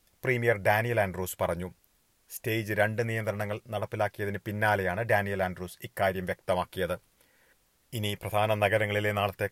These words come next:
കാലാവസ്ഥ കൂടി നോക്കാം. സിഡ്നിയിൽ അന്തരീക്ഷം മേഘാവൃതമായിരിക്കും. പ്രതീക്ഷിക്കുന്ന കൂടിയ താപനില ഇരുപത്തിമൂന്ന് ഡിഗ്രി സെൽഷ്യസ്. മെൽബണിൽ മഴയ്ക്ക് സാധ്യത, ഇരുപത്തിയൊന്ന് ഡിഗ്രി. ബ്രിസ്ബനിൽ ഭാഗികമായി മേഘാവൃതമായിരിക്കും, ഇരുപത്തിയെട്ട് ഡിഗ്രി.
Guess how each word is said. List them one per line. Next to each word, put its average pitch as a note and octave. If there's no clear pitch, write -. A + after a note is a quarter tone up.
കാലാവസ്ഥ G2+
കൂടി G2
നോക്കാം. A#2
സിഡ്നിയിൽ C#3+
അന്തരീക്ഷം B2
മേഘാവൃതമായിരിക്കും. B2
പ്രതീക്ഷിക്കുന്ന A#2
കൂടിയ G#2+
താപനില A2
ഇരുപത്തിമൂന്ന് A#2
ഡിഗ്രി F2
സെൽഷ്യസ്. F2
മെൽബണിൽ G2+
മഴയ്ക്ക് G2+
സാധ്യത, A#2+
ഇരുപത്തിയൊന്ന് G#2
ഡിഗ്രി. A2+
ബ്രിസ്ബനിൽ A#2+
ഭാഗികമായി B2
മേഘാവൃതമായിരിക്കും, A#2
ഇരുപത്തിയെട്ട് A2
ഡിഗ്രി. D#2